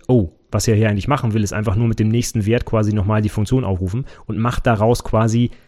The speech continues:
automatisch eine Iteration, also eine Schleife zum Beispiel. Das heißt, es kann nicht zu einem Stack Overflow kommen. Das ist in Java nicht so. Wenn du einen rekursiven Aufruf machst, ist das ein rekursiver Aufruf, der wird auch nicht automagisch umgewandelt in irgendwas.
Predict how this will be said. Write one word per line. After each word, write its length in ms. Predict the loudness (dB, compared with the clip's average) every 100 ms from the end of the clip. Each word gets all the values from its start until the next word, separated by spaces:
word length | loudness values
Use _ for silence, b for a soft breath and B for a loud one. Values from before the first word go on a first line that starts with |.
| b 0
automatisch 800 | 2 2 2 2 -2 -2 -2 -2
eine 180 | -2 0
Iteration, 600 | 0 0 -2 -4 -6 -4
also 160 | -2
eine 100 | 0
Schleife 540 | 2 2 2 0 -2 -6
zum 160 | -6 -6
Beispiel. 280 | -4 -8 -10
Das 120 | -6
heißt, 160 | -4 -4
es 160 | -4
kann 320 | -2 2 2
nicht 300 | 2 0 -6 -10
zu 100 | -6
einem 180 | -6
Stack 280 | -4 -4 -4
Overflow 340 | -2 -4 -6 -10
kommen. 220 | -10 -14 -18 B B B
Das 160 | -6 -4
ist 120 | -2
in 100 | 0
Java 240 | 0 2
nicht 180 | 0 0
so. 240 | 0 -2 -2
Wenn 160 | 0 2
du 40 |
einen 80 | 2
rekursiven 440 | 0 0 0 2
Aufruf 280 | 0 0 0
machst, 300 | 0 -2 -2
ist 200 | -2 0
das 140 | 0 0
ein 60 |
rekursiver 420 | 0 2 4 4 4
Aufruf, 300 | 2 2 2
der 100 | 0
wird 120 | 2
auch 120 | 2
nicht 180 | 2 0
automagisch 800 | 0 2 2 2 2 2 2 2
umgewandelt 560 | 2 2 2 2 2
in 80 | 0
irgendwas. 380 | -2 -2 -2 -6